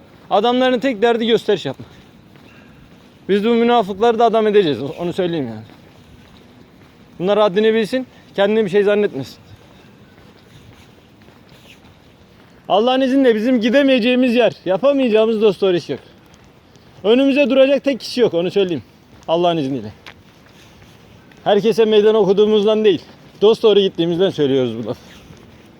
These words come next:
Allah'ın izniyle bu özgüven, bu cesaret bizde var. Neden? Çünkü bizim bir derdimiz var. Ve bu dert ebedi alem için çok önemli.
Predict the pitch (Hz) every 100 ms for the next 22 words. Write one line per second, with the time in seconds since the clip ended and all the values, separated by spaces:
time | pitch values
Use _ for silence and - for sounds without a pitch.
0 | - - - - - - - 180 247 247
1 | 240 254 233 202 240 226 196 220 202 208
2 | 202 190 208 214 175 180 180 190 180 -
3 | - - 143 175 214 247 233 _ - -
4 | - - 240 226 190 190 220 208 226 185
5 | 175 165 190 202 143 - - - - -
6 | - - - - - - - - - -
7 | - - - 202 202 196 254 247 - 139
8 | 175 202 214 214 226 233 185 240 254 -
9 | - _ - _ _ _ - - - -
10 | _ - 208 214 208 139